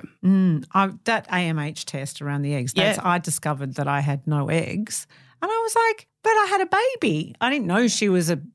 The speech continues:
Speaker 1: miracle baby, right? Honestly, just should not have happened. But if I'd done that test in my twenties, maybe I would have gone, "Oh, well, I, but I've, I've locked down the husband. I might as well have the kid," <laughs> right? But, but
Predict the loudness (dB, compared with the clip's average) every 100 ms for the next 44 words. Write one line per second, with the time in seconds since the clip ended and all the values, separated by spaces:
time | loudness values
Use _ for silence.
0 | 0 6 6 4 0 -2 -2 -4 -6 -8
1 | -6 -2 0 -2 -6 _ -2 2 2 0
2 | -4 -4 -4 -6 -10 -10 -12 -8 0 2
3 | 2 -2 -2 -2 -2 -4 -6 -8 -16 -20
4 | _ -2 2 2 4 4 6 4 2 0
5 | 0 0 0 -2 0 0 0 -2 -6 -6
6 | -8 -4 0 2 2 4 4 2 2 0
7 | -2 -2 0 0 2 2 4 4 2 0
8 | -2 -2 -6 0 0 0 0 0 2 2
9 | 2 -2 0 0 0 0 0 0 -2 -4
10 | -2 -2 -2 -2 0 0 0 -2 -2 -4
11 | -6 -6 -6 -8 -10 -6 0 2 0 -4
12 | -2 2 0 -2